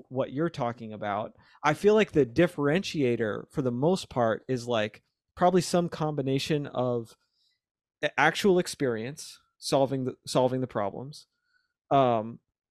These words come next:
and, like, a outside the box, which is kinda cliche to say, but outside the box thinking, um, and, um,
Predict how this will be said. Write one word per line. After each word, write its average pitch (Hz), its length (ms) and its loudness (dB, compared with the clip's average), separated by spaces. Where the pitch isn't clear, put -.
and, 139 320 0
like, 131 200 2
a 120 340 2
outside 147 400 0
the 143 80 -4
box, 131 500 -2
which 135 140 -4
is - 80 -14
kinda 135 180 0
cliche 120 380 -2
to 110 80 -6
say, 107 300 -4
but 117 220 -4
outside 156 340 0
the 160 80 -2
box 143 280 -2
thinking, 110 520 -10
um, 120 520 -2
and, 131 340 0
um, 120 420 0